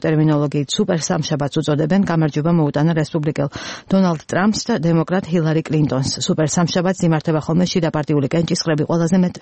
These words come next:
შტატში. პირველ მარტს ეს იყო თორმეტი შტატი,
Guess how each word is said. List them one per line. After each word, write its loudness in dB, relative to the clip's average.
შტატში. -4
პირველ 2
მარტს 0
ეს -6
იყო -2
თორმეტი 0
შტატი, -4